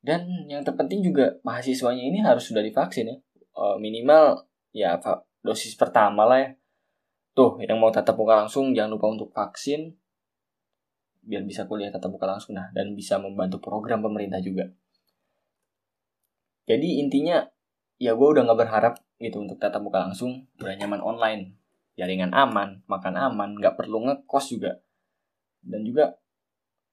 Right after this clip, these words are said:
gue udah nyaman banget nih sama kasur gue. Kalau online kan bisa leha-leha di kasur, rebahan di kasur sambil kuliah juga bisa. Kalau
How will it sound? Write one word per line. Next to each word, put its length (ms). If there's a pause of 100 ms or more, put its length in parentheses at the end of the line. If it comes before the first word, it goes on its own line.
(120)
gue 140 (100)
udah 80
nyaman 240
banget 320
nih 80
sama 160
kasur 320
gue. 400 (720)
Kalau 320
online 240
kan 80
bisa 240 (160)
leha-leha 400
di 160
kasur, 320
rebahan 320
di 80
kasur 320
sambil 320
kuliah 480
juga 240
bisa. 720 (880)
Kalau 400